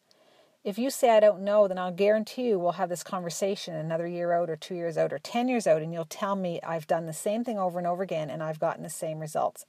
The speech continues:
Absolutely. That means you've allowed the world to be at, uh, the, the, the decision-making of your life or be in the driver's seat. So you yourself make the choice today to get in the driver's seat. If something that you don't like in relationships, you change it.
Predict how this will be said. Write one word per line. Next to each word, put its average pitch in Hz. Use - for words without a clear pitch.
Absolutely. 156
That 190
means 185
you've 165
allowed 175
the 208
world 165
to 170
be 156
at, -
uh, 165
the, 165
the, 147
the 180
decision-making 190
of 165
your 156
life 160
or 170
be 160
in 160
the 151
driver's 147
seat. -
So -
you 208
yourself 233
make 180
the 175
choice 165
today 170
to 175
get 170
in 175
the 175
driver's 165
seat. -
If 151
something 247
that 311
you 285
don't 233
like 196
in 180
relationships, 208
you 202
change 156
it. -